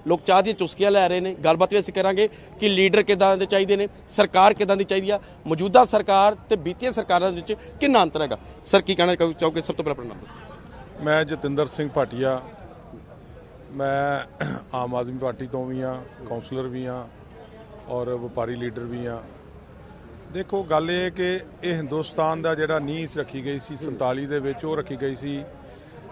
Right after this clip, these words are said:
Speaker 2: ਡੈਮੋਕ੍ਰੇਸੀ ਦੇ ਉੱਤੇ।
Speaker 1: ਜੀ।
Speaker 2: ਡਾਕਟਰ ਬੀ ਆਰ ਅੰਬੇਦਕਰ ਜੀ ਨੇ ਜਿਹੜਾ ਸੰਵਿਧਾਨ ਬਣਾਇਆ, ਉਹ ਡੈਮੋਕ੍ਰੇਸੀ ਦਾ ਸੰਵਿਧਾਨ ਸੀਗਾ।
Speaker 1: ਹੂੰ।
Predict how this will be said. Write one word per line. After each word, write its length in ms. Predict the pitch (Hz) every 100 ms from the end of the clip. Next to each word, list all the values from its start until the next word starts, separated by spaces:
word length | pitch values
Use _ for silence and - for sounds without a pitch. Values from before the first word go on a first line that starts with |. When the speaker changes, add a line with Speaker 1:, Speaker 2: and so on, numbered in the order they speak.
| - - - - 147
Speaker 2:
ਡੈਮੋਕ੍ਰੇਸੀ 640 | 170 165 160 151 143 156
ਦੇ 100 | 135
ਉੱਤੇ। 340 | 131 - 117 -
Speaker 1:
ਜੀ। 140 | - 135 - - -
Speaker 2:
ਡਾਕਟਰ 260 | 151 151 175
ਬੀ 220 | 143 151
ਆਰ 280 | 165 170 170
ਅੰਬੇਦਕਰ 460 | 151 143 131 160
ਜੀ 160 | 147 160
ਨੇ 120 | 160
ਜਿਹੜਾ 200 | 151 156
ਸੰਵਿਧਾਨ 460 | 151 156 139 139 135
ਬਣਾਇਆ, 220 | 151 151
ਉਹ 100 | 160
ਡੈਮੋਕ੍ਰੇਸੀ 600 | 156 139 143 131 135 143
ਦਾ 100 | 139
ਸੰਵਿਧਾਨ 420 | 139 143 127 120
ਸੀਗਾ। 360 | 104 131 131 139
Speaker 1:
ਹੂੰ। 200 | 143 110